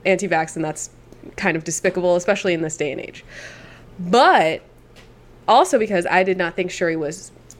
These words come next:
old enough or knowledgeable enough in, like, combat, politics,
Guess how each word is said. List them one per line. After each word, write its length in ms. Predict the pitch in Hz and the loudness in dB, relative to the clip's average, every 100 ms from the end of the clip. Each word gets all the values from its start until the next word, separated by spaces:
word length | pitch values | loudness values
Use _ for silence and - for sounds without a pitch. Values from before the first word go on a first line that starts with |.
| - | 2
old 240 | 220 226 | 4 4
enough 480 | 233 226 208 - - - - - - | 4 2 0 -2 -16 -20 -20 -20 -4
or 680 | - 202 196 190 185 180 185 - - - - - - - - 196 | 2 4 6 6 4 2 -2 -10 -20 -20 -20 -20 -20 -20 -10 -2
knowledgeable 920 | 208 208 214 247 226 226 214 220 202 | 0 2 2 2 0 -2 0 2 2
enough 800 | 175 190 185 170 170 - - - - - - - - - - | 2 2 0 0 -2 -12 -20 -20 -20 -20 -20 -20 -20 -8 0
in, 200 | 226 220 | 2 2
like, 380 | 190 170 170 - - - - - - | 0 0 -4 -14 -20 -20 -20 -20 -12
combat, 600 | - 185 175 165 160 - - _ _ - - - - - | 0 0 2 2 2 -2 -14 _ _ -20 -20 -20 -20 -12
politics, 640 | - 180 160 180 165 - | -2 0 0 -2 -4 -6